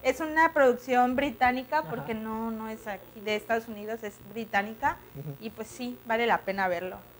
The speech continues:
Speaker 2: Ahora,
Speaker 1: Pues
Speaker 2: yo, yo estoy viendo que si nos ven algunos maestros o algunas personas que tengan
Speaker 1: Ah.
Speaker 2: que ver con orientación sexual, la vean, porque de verdad les va a ayudar a entender qué es lo que pasa con un joven actualmente.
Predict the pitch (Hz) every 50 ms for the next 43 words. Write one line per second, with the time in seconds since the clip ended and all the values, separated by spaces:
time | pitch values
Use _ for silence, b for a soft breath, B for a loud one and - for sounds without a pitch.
0 | - - 156 165 170 175 175 170 185 185 185 180 180 170 151 151 175 180 175 165
1 | 165 - - 170 170 170 170 165 156 147 139 139 156 160 160 165 160 160 - 139
2 | - - 131 123 123 120 120 120 135 147 156 156 135 123 123 135 139 139 139 123
3 | 117 117 117 127 131 - - 135 131 131 127 131 113 110 117 123 131 143 - -
4 | 120 117 - 135 127 127 123 - - 120 117 117 226 233 240 247 240 135 131 131
5 | - 135 131 123 120 123 117 120 120 - 139 131 127 - 131 - - 143 135 139
6 | 139 135 135 139 127 120 139 151 151 151 151 151 151 147 - - - 127 123 -
7 | - 127 120 131 127 127 127 127 139 147 160 170 156 143 131 131 135 135 151 165
8 | 165 160 151 151 147 156 160 156 151 139 - 123 117 117 113 127 131 135 135 143
9 | - - - - - 151 160 160 196 175 - 143 - - 147 147 151 - - -
10 | 123 123 131 135 - 135 135 156 160 131 117 - - 120 120 117 117 117 -